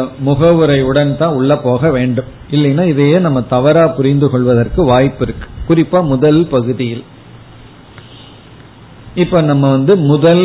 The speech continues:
கருத்துக்கு வருகின்றோம், விசாரத்துக்கு வருகின்றோம்.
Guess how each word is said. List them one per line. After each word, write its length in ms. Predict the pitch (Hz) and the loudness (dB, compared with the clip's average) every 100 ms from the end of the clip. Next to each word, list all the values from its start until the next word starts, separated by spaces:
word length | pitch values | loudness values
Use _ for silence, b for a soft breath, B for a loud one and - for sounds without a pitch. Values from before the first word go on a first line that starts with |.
| 190 | 0
கருத்துக்கு 560 | 175 139 135 131 - 185 | 0 0 0 -4 -2 0
வருகின்றோம், 680 | 135 135 135 123 131 185 202 - - - - - 131 | 0 0 -2 0 2 0 -2 -14 -20 -20 -20 -10 -4
விசாரத்துக்கு 880 | 143 175 180 165 143 139 123 - 175 | -2 2 2 2 0 -2 -6 -2 -2
வருகின்றோம். 680 | 135 135 131 123 127 120 | 0 -2 -4 -4 -2 -2